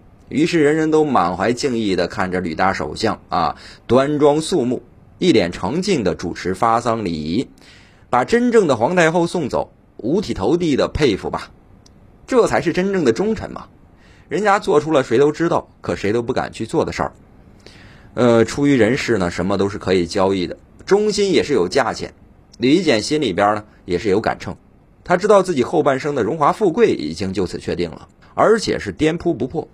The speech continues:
谁都没法动摇。终于把自己的，呃，情敌也好，下属也好，合作伙伴也好，都给熬死了。刘娥的心情是怎样的呢？突然放松啊，再也没有了危机感。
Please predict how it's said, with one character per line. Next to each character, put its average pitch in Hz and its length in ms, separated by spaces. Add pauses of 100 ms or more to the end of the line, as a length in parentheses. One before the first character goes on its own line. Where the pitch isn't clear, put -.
(280)
谁 151 200
都 170 140
没 135 120
法 - 160
动 143 180
摇。 - 200 (880)
终 170 180
于 165 120
把 101 180
自 120 180
己 95 80
的， 95 300 (560)
呃， 90 320
情 117 240
敌 117 140
也 107 100
好， - 320
下 110 320
属 87 160
也 87 80
好， 78 160
合 127 220
作 165 160
伙 98 200
伴 147 200
也 120 80
好， - 240 (180)
都 107 140
给 90 100
熬 78 260
死 98 120
了。 - 120 (1300)
刘 202 180
娥 226 80
的 220 100
心 220 240
情 165 220
是 190 80
怎 104 220
样 135 200
的 123 80
呢？ 113 140 (440)
突 147 200
然 107 180
放 101 240
松 98 220
啊， - 180 (140)
再 104 180
也 90 120
没 87 120
有 95 140
了 87 140
危 101 200
机 101 220
感。 - 220